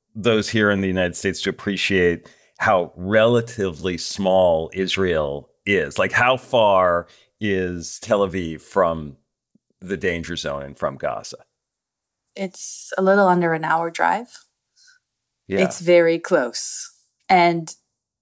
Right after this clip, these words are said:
Speaker 2: the first wave of the attack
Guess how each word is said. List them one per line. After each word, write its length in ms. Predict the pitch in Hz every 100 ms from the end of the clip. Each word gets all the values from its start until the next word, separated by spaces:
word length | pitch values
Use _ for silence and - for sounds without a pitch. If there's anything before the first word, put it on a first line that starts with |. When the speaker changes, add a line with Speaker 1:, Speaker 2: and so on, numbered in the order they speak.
| -
Speaker 2:
the 180 | 190 196
first 680 | - 214 220 214 - - _ _ _
wave 300 | 190 190 185
of 100 | 175
the 100 | 175
attack 460 | 170 175 165 165